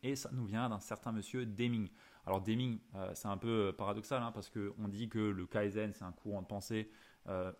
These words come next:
une méthodologie, un principe japonais, sauf qu'en fait, ça a été, ça a été, euh, créé à la base par Deming, un, une personne qui, euh, a travaillé pour, euh, Henry Ford et qui est parti, euh, aller aider Toyota en mille neuf cent cinquante pour leur, euh, leur relever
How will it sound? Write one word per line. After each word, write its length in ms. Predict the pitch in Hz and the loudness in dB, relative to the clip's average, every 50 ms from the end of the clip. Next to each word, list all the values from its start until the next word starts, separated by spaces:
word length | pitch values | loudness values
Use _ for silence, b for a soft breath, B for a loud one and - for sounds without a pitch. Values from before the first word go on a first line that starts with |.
| - - | -8 -6
une 100 | 110 104 | -4 -2
méthodologie, 540 | 98 98 - - 104 104 101 104 104 107 | -2 -2 -2 -2 0 2 2 2 2 0
un 80 | 107 92 | -2 -2
principe 420 | - - - 104 101 - - 113 | -4 -6 -6 -6 -6 -4 -6 -6
japonais, 560 | 101 92 104 95 92 - 104 101 117 127 135 135 - | -2 0 0 0 2 0 -2 0 0 0 -2 -4 -4
sauf 180 | - 113 101 | -6 -6 -4
qu'en 120 | - 104 90 | -4 -4 -2
fait, 120 | - - | -2 -4
ça 140 | - - 101 | -2 -2 -4
a 20 | |
été, 220 | 95 - - 104 95 - - - _ | -4 -2 -2 -2 -2 -2 -4 -14 _
ça 160 | - - - | -18 -14 -12
a 20 | 85 | -12
été, 240 | 82 - - - - - _ _ - - - | -8 -8 -8 -8 -10 -18 _ _ -20 -14 -10
euh, 320 | 101 95 90 95 95 95 98 - | -8 -8 -8 -8 -8 -10 -10 -10
créé 180 | - - 113 | -4 0 0
à 60 | 107 | 2
la 100 | 98 90 | 2 2
base 360 | 87 92 98 110 117 117 101 98 B B B B B B B B | 0 2 2 4 4 2 0 -4 B B B B B B B B
par 260 | - 113 110 104 104 98 | 4 4 4 4 4 0
Deming, 600 | 98 92 104 104 101 107 113 127 135 123 113 107 - | -2 2 4 4 6 6 4 4 4 4 2 0 0
un, 300 | 101 98 95 92 95 95 92 | -2 -2 0 -2 -2 -2 -4
une 120 | 92 90 | -4 0
personne 440 | - 107 95 - - 107 113 117 107 | -2 -2 -2 0 -2 0 0 0 -2
qui, 360 | - - 104 104 107 110 107 | -4 -4 -4 0 2 2 2
euh, 180 | 98 92 90 90 | 2 2 0 -2
a 60 | 85 | -2
travaillé 460 | - - 104 92 90 92 98 107 107 | -4 -4 -2 -2 -2 0 0 -2 -4
pour, 260 | 104 - 98 92 92 | -4 -6 -6 -6 -6
euh, 60 | 90 - | -4 -2
Henry 220 | 104 104 104 107 | 0 0 0 0
Ford 360 | 101 - 107 107 113 117 117 107 | -2 0 0 2 2 2 0 -2
et 80 | 98 | -2
qui 240 | 95 - - 107 101 | -4 -6 -4 -2 -2
est 40 | 101 | 0
parti, 440 | 95 - 92 - - - 117 120 B B B B B B B B - | 0 0 -2 -2 -2 -2 -2 -2 B B B B B B B B -8
euh, 260 | - 98 95 92 92 - - | -4 -2 0 0 -2 -2 0
aller 500 | 107 104 104 107 110 113 117 117 120 - | 2 4 4 6 6 6 4 4 2 2
aider 440 | - 117 120 110 113 117 120 123 - - | 0 0 2 4 4 4 4 2 0 -4
Toyota 460 | - 135 127 123 110 - 127 120 120 - | -4 0 0 0 2 4 2 2 2 2
en 80 | 110 113 | 0 0
mille 120 | 117 113 | 2 2
neuf 120 | 113 107 | 2 0
cent 120 | - 120 110 | 0 -2 0
cinquante 540 | - 117 110 104 - 117 120 123 123 110 117 - - | 0 0 0 0 0 0 0 0 -2 -4 -8 -16 -6
pour 460 | - 120 113 120 123 123 117 110 107 | -2 0 2 4 4 4 4 2 2
leur, 280 | 104 104 98 95 92 92 | 2 2 0 0 0 -2
euh, 380 | 92 92 90 90 90 90 90 - 95 | -4 -4 -4 -6 -6 -6 -8 -6 -4
leur 180 | 95 95 92 | -4 -4 -2
relever 600 | 90 98 110 117 117 107 113 120 123 127 - - | 0 2 4 4 4 6 4 4 2 2 -6 -14